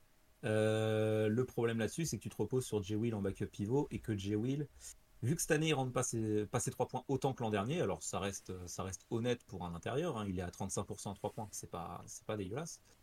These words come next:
Mais, euh, tu...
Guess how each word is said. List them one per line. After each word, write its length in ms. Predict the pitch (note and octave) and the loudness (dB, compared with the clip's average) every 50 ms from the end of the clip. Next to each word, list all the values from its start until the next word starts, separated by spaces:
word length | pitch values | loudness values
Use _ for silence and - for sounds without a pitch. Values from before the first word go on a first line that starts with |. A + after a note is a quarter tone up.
| - - - - - - - - - - - - | -20 -20 -20 -20 -20 -20 -20 -20 -20 -16 -10 -6
Mais, 320 | A2 A2 A2 A2 A2+ A2 | -4 0 2 4 6 6
euh, 340 | G#2+ G#2+ G#2+ G#2+ G#2+ G#2+ G#2 A2 A2 A2 A2 A2 - - - - | 6 4 4 4 2 2 0 0 -2 -4 -6 -8 -10 -12 -16 -12
tu... 480 | - - B2+ B2+ B2+ C3 C3 C3+ C3+ | -4 0 0 2 4 4 2 2 0